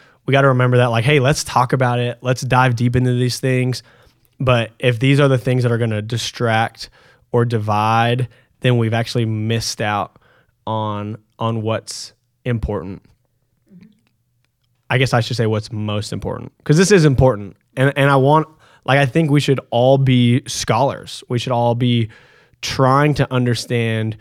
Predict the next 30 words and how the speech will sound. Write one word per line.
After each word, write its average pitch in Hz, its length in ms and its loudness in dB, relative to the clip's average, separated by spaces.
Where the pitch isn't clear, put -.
what 123 640 0
did 139 160 0
this 131 180 -4
author 113 460 -4
intend 110 760 -6
for, 110 320 -8
for 110 220 -8
this 104 240 -10
audience. 98 540 -10
And 113 180 -6
so 117 380 2
when 143 200 2
we 143 100 4
think 156 240 2
about 131 520 4
Genesis 127 440 0
one, 117 340 2
we 117 80 0
think 139 120 0
about 127 180 -2
the 120 80 -8
six - 380 -8
days 113 640 -2
of 117 140 -4
creation, 117 400 -4
or 120 100 0
even 123 420 2
to 131 120 -2
expand 117 680 -4
that, 107 300 -6